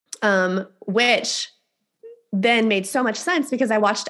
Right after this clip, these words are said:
Outlander, <laughs> which is my favorite show. And when I was watching Outlander, like, I just,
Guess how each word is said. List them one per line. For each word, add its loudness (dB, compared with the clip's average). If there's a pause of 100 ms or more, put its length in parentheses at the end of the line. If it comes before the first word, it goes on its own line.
Outlander, 0 (460)
<laughs> -6
which 0
is -2
my 2 (180)
favorite 0
show. 0 (480)
And 4
when 2
I 4
was 0
watching -2
Outlander, 0
like, 0
I 2
just, -4